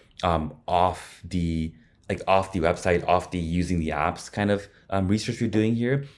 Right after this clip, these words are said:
So I'll give you an example. I think that some of the things that I did a lot early on, and even today actually, is just meeting with customers in person. And so even today, like, we have a lot of customers, but every month we'll actually throw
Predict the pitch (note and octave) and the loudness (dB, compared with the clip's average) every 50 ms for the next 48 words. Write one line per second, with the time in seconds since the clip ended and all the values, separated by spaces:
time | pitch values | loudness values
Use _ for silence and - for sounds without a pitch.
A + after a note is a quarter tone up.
0 | _ _ - - G#2+ G2 F#2+ G2+ G#2 A#2 C#3 C#3 D#3+ A#2+ F2+ D2+ D#2+ D#2 D#2+ - | _ _ 0 2 4 4 4 4 2 2 2 2 2 2 2 2 0 -2 -2 -2
1 | F#2 F2+ E2 E2 - F#2 F#2+ G2 G2+ G2 F#2 - - - G2 F2+ F#2 G2 F2+ G2+ | -2 0 0 0 -2 -2 -2 0 2 2 0 0 -4 -4 -2 -2 0 0 0 0
2 | G2 F#2 F#2 F2 E2+ E2 D#2+ C#2+ - F2 F2 - - - D#2+ D#2 D2 D#2 D#2 D#2+ | -2 0 -2 -2 -2 -4 -4 -2 0 0 0 0 -2 -6 -6 -4 -2 -2 0 0
3 | E2+ E2 - E2 D#2+ D2+ D#2 D2+ E2 G#2+ G#2 E2 D#2+ A2 C3 A#2+ G#2+ - - D#2 | 0 0 0 -4 -4 -4 -2 0 0 0 0 0 0 0 2 2 0 0 0 2
4 | E2+ F2 D#2+ D2+ D#2 - - D#2+ D2+ D#2 - - - - - - F#2 F2 A#2 C3+ | 4 4 4 4 0 -4 -8 -10 -8 -8 -10 -12 -16 -12 -6 -4 -2 -2 -2 -2
5 | C3+ - - - - - - F#2 F#2 G2 G2+ F#2+ F2+ - F2+ F2+ E2+ - E2 E2 | -4 -6 -12 -20 -14 -6 0 2 4 6 6 4 4 2 -2 -4 -4 -4 -4 -4
6 | D#2+ D2+ D2+ C#2 C#2+ D#2 D2+ - - C#2 - - - - - _ _ _ _ _ | -4 -4 -4 -6 -6 -6 -8 -8 -10 -16 -20 -20 -20 -20 -20 _ _ _ _ _
7 | _ _ _ _ _ _ _ _ - - - G2 F#2+ F2+ - F#2 F#2 - G#2+ A2 | _ _ _ _ _ _ _ _ -14 -6 -4 -2 -2 2 2 2 2 4 2 4
8 | A#2+ A#2+ A#2+ G2+ F2 F2 F2 F2 E2 E2 E2 - - - - - _ _ - - | 4 4 4 4 4 6 6 6 6 4 2 0 -6 -16 -20 -20 _ _ -10 -6
9 | E2+ E2+ G2 F#2+ F#2+ F2+ F2 - F#2 F#2 E2 D#2 D2+ D#2+ D#2 C#2+ - - G#2 G#2+ | -2 0 2 2 2 2 0 0 0 0 0 0 0 0 0 0 0 -2 -4 -2
10 | - E2 D#2+ D#2+ D#2 - - E2+ E2 D#2+ - - - - - G2+ G#2+ G#2 G#2+ F2+ | -2 -4 -4 -4 -4 -2 2 2 2 2 0 -4 -12 -4 0 2 4 4 4 4
11 | F2+ G#2+ G#2+ G2 F2 - F2 F2+ F2 E2+ F2 - - F2+ E2 D#2+ - E2 E2 E2 | 4 4 4 2 0 0 0 2 2 2 2 -2 -6 -8 -8 -6 -2 0 2 2
12 | D#2+ D#2+ D#2+ D#2+ | 2 2 -2 -4